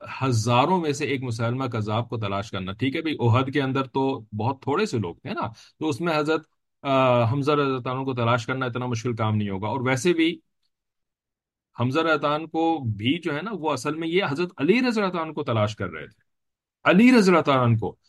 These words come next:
और दूसरा alternative जो था वो हजरत हमजा रज़ी अल्लाह ताला अन्हु का था। अली रज़ी अल्लाह ताला अन्हु के हाथ नहीं आए, या ये कि अली रज़ी अल्लाह ताला अन्हु जो है वो ऐसे लड़ रहे थे कि ये इनके बस में ही नहीं था कि अली रज़ी अल्लाह ताला अन्हु को जो है वो शिकार कर सकें। तो हमजा रज़ी अल्लाह ताला अन्हु को, यानी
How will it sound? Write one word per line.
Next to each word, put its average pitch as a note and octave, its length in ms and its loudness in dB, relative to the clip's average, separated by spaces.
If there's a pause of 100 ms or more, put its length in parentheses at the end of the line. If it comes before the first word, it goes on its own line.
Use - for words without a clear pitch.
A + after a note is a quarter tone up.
(220)
और D3 240 6
दूसरा E3+ 440 4 (100)
alternative G3 680 2
जो G#3 140 0
था G3 160 -2
वो A#3 100 -2
हजरत F#3+ 260 -2
हमजा E3+ 200 -4
रज़ी C#3+ 200 -2
अल्लाह A2 120 0
ताला G#2 140 -2
अन्हु G2+ 140 -6
का G2 100 -6
था। G2+ 240 -10 (420)
अली D#3 120 8
रज़ी G#3 100 10
अल्लाह F#3 120 8
ताला E3 140 6
अन्हु D3+ 140 0
के C#3+ 80 4
हाथ G2+ 240 2
नहीं C#3+ 180 -2
आए, C3+ 160 -4 (1080)
या B2+ 220 4
ये D3 140 6
कि D3 100 -4
अली D3 160 2
रज़ी - 20 4
अल्लाह D#3 120 2
ताला C#3+ 140 0
अन्हु C#3 100 -4
जो B2+ 80 -4
है D3 100 -2
वो F#3 260 -4
ऐसे D3+ 320 0
लड़ E3 180 0
रहे E3 240 0
थे G3 180 -2
कि A3+ 120 -6
ये F3 160 0
इनके E3+ 240 -2
बस B2+ 240 -2
में F#3+ 80 0
ही G3+ 80 0
नहीं G3+ 120 -2
था F#3 120 -2
कि E3+ 100 -6
अली D#3+ 80 -4
रज़ी - 0 -
अल्लाह D3 140 -2
ताला C3+ 120 -2
अन्हु C3+ 120 -4
को C3+ 100 0
जो A#2+ 100 0
है B2+ 80 2
वो B2 180 0
शिकार A2+ 340 -2
कर B2 100 -4
सकें। G#2+ 380 -6
तो - 280 -12
हमजा D#3+ 300 0
रज़ी D#3+ 60 2
अल्लाह C3 140 2
ताला G#2 160 0
अन्हु F2+ 120 -6
को, D#2+ 140 -10
यानी C#3 200 -4